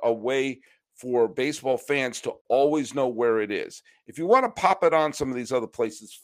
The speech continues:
fine, but don't make it so the people who pay the subscription for the M L B app to not know where the hell it is. You don't wanna alienate those fans. Throw it on Peacock, throw it on YouTube, throw it on, uh,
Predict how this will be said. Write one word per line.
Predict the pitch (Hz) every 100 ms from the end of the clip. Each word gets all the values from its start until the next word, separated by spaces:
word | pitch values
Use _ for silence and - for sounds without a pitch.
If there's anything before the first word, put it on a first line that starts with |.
| -
fine, | - 202 180 104 87 85 _ _ _ -
but | 139 104 -
don't | 160 226 - -
make | 156 160 151 139
it | 117 -
so | -
the | 120 120
people | - - 131
who | - -
pay | 170 185
the | 165 151
subscription | 127 95 - 196 226 - - 101 87 _ _ _ _ _
for | 139
the | 131 135
M | 165
L | 156
B | 143 139
app | 143 147 135 - _ _ -
to | 143 135
not | 123 139 151
know | 143
where | 139
the | 139
hell | 117 143 151
it | 156
is. | 208 208 - - - _ _ _ -
You | 170
don't | 294
wanna | 240
alienate | 196 240 185 165 156
those | 165 226
fans. | - 113 90 110 - _ _ _ _ _
Throw | - 349
it | 466 427
on | 330 208
Peacock, | - 151 156 - 117 139
throw | 190 339
it | 466
on | 247 185
YouTube, | 160 156 - 135 127 -
throw | 208 339 403
it | 311
on, | 220 190 175 156 _ _ _ -
uh, | 143 147 143